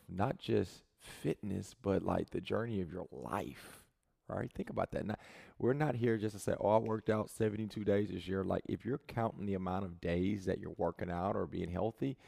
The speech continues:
then you're basically saying, "Thank you," kinda going back to our response, "Thank you, I lasted seventy-two days." So this is not a fitness, like, journey that I'm gonna do for weeks or months or even years. This is my life.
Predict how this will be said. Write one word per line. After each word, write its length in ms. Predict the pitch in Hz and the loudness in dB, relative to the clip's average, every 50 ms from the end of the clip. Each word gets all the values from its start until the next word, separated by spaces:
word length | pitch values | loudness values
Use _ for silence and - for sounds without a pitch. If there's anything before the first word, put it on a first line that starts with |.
| - - - - - - _ - - | -20 -20 -20 -20 -20 -20 _ -2 2
then 260 | 120 117 113 110 104 _ _ _ - | 2 4 4 2 -2 _ _ _ 0
you're 120 | - 120 117 | 2 4 8
basically 400 | 117 113 120 117 - 107 101 85 | 10 8 8 8 6 -2 -2 -2
saying, 400 | - - 104 101 98 95 95 - | 0 2 4 4 4 2 2 0
"Thank 320 | - 117 139 147 147 - - | 0 0 0 0 -2 -2 0
you," 220 | 127 120 120 113 - - | 0 0 0 -2 -4 -4
kinda 200 | - 110 98 98 | -2 0 0 0
going 140 | 95 98 90 | 0 0 2
back 160 | 90 87 - | 2 0 0
to 80 | - 87 | 0 -2
our 40 | 87 | -2
response, 400 | 87 - - 90 90 - - - | -2 -2 -2 -2 -2 -2 -4 0
"Thank 300 | - 127 139 135 - - | 0 0 0 0 -2 -2
you, 160 | 117 113 - - - | 0 0 0 2 6
I 160 | 98 104 104 | 8 8 8
lasted 460 | 104 104 104 104 107 101 - 95 92 | 8 8 6 4 4 2 0 -6 -6
seventy-two 480 | - - 98 92 92 92 87 - 98 87 | 0 0 0 0 0 -4 -4 -6 -4 0
days." 320 | 92 87 80 80 76 - | 2 2 2 2 -2 -4
So 220 | - - 101 98 - - - - - - - | -2 0 0 0 0 -4 -20 -20 -20 -12 -2
this 140 | - 127 139 | -2 -2 0
is 120 | 196 170 123 | -2 -4 0
not 220 | 120 117 117 - - - | 0 2 2 2 2 2
a 200 | 95 90 80 69 - - - - - | 2 2 0 -2 -8 -14 -20 -12 -2
fitness, 500 | - 110 - - - 92 82 - - - - _ - _ _ _ - | 0 0 0 0 -2 -8 -8 -10 -12 -18 -20 _ -20 _ _ _ -4
like, 260 | - - - - - | -4 -4 -4 -4 -8
journey 540 | - - 101 95 98 98 95 95 95 92 92 | -6 -2 0 2 2 2 0 0 0 0 0
that 260 | 85 - 80 - - - | 0 0 0 -2 -2 -4
I'm 240 | 87 87 90 92 | -4 -4 -4 -2
gonna 180 | 95 95 92 90 | -2 -2 -2 -2
do 240 | 85 82 92 90 90 | -2 -2 -2 -2 -2
for 500 | - - 78 76 71 67 73 69 71 - _ _ _ _ _ _ - | -4 -4 -4 -4 -4 -4 -6 -8 -10 -12 _ _ _ _ _ _ -8
weeks 300 | 104 98 95 - - - | -4 -4 -4 -4 -4 -8
or 60 | - 80 | -8 -6
months 500 | 82 80 82 80 - - - - - - | -2 -2 -2 -2 -2 -4 -14 -16 -14 -6
or 120 | - 92 87 | -4 -2 -2
even 220 | 90 87 85 78 | -2 -2 -4 -6
years. 360 | 82 85 95 101 98 90 85 | -2 0 2 2 2 2 0
This 180 | - - - - | -4 -8 -10 -10
is 120 | - - | -12 -12
my 160 | 87 85 - - - - - | -10 -8 -8 -8 -10 -12 -10
life. 460 | - - - - - - - - - | -12 -10 -12 -12 -16 -16 -20 -20 -20